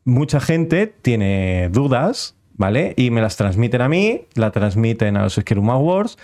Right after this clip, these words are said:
eh, con la correspondiente molestia hacia su parte, que eso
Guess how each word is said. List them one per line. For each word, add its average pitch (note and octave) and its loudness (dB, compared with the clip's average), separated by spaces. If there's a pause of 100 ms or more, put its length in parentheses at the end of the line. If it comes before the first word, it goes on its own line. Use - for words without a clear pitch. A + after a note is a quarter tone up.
(380)
eh, G2+ 0 (600)
con A2+ 0
la G#2 0
correspondiente G2 -2
molestia A2+ 0
hacia F#2 -2 (200)
su - -4
parte, A2 -2
que F#2 0
eso G#2+ -2